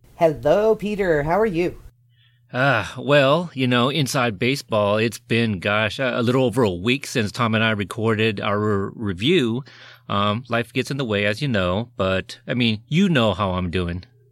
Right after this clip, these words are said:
Speaker 1: I do. I do.
Speaker 2: Yeah, how, how are you doing?
Speaker 1: Um, kind of cursing having bosses, but happy to have a
Speaker 2: <laughs>
Speaker 1: job. So,
Speaker 2: Yes.
Speaker 1: um, I'm, I'm back to the whole doing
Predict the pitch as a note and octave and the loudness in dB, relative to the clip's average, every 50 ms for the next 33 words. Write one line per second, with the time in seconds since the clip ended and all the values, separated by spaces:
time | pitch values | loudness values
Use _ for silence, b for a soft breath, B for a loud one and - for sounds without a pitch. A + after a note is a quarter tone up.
0 | _ _ - - F3+ F#3 F3+ E3+ D#3+ C#3+ C#3+ C3 A#2+ B2 C#3+ F3 G#3 A3 G#3 - | _ _ -4 2 4 6 6 4 4 2 -2 -6 -6 -6 -4 -4 -6 -6 -8 -10
1 | - - F3 E3 D#3 C3+ G2+ G2 G2 F#2 - A#2+ B2+ A#2+ A#2 A2+ - - - - | -10 -6 -6 -4 -4 -2 -2 0 0 0 0 0 0 -2 -2 -4 -10 -14 -16 -8
2 | - A#2+ G#2+ G2+ G2 A2 A#2 G2+ G#2+ G2+ F#2+ F#2 F#2 F#2 - _ _ _ _ _ | -4 -2 0 0 0 0 0 0 0 -2 -2 -4 -6 -8 -12 _ _ _ _ _
3 | _ _ _ _ _ _ - - A#3+ C4+ C#4 C#4 C#4 C#4 C4+ C#4 D4 C#4 - - | _ _ _ _ _ _ 0 2 4 4 6 4 2 2 0 -2 -6 -8 -10 -16
4 | - - - - - - - - B3+ B3 B3 B3+ C#4 A3+ - - - - - - | -20 -20 -20 -20 -20 -12 -4 0 2 2 2 2 -2 -4 -8 -12 -16 -18 -10 -4
5 | - C#4 C4 C4 - - C4 C4+ B3 B3 A#3 A#3 B3 C#4+ C#4+ A3+ A3+ G#3 G3+ G3+ | -2 0 0 0 -2 -4 -4 -2 0 2 2 2 2 0 -2 0 2 2 2 0
6 | - - A3 A#3+ G3+ F#3 F3+ G3+ G3+ G3 F#3 F#3+ F#3 - G#3+ G#3+ G#3 G#3 G3+ G3 | -2 -6 -6 -6 -8 -6 -6 -4 -4 -2 0 2 2 2 0 -2 -4 -2 -2 -2
7 | G3+ A3 F#3+ C#3 C3+ D#3+ C#3+ C#3 C#3 D#3 F#3 G3 G3 - - - - - - G#3+ | -2 -2 0 0 2 2 4 4 4 2 0 -2 -6 -14 -12 -10 -8 -6 -2 0
8 | G3 F#3 F#3+ - A2 A2+ A2+ A2 F#3+ F#3+ F#3 - - B B B B B B B | 2 4 4 4 4 4 4 2 2 -2 -4 -8 -12 B B B B B B B
9 | B B B B - F3+ F3+ F3 E3+ E3+ E3+ E3+ F3 F3 F3 F#3+ A3+ - - F#3+ | B B B B -2 0 2 4 4 4 2 0 -2 -4 -6 -6 -8 -6 -4 -2
10 | G3+ E3+ - G3 G3+ G3 G3+ G3 G3+ G3 - A3+ F#3+ F#3 F3+ F#3+ F3+ E3+ E3+ F#3 | 0 0 2 2 2 4 4 2 2 2 -2 -4 -4 -2 -2 -2 -2 -2 0 0
11 | F#3+ F3+ F3 F3 F3 | 0 0 0 0 -2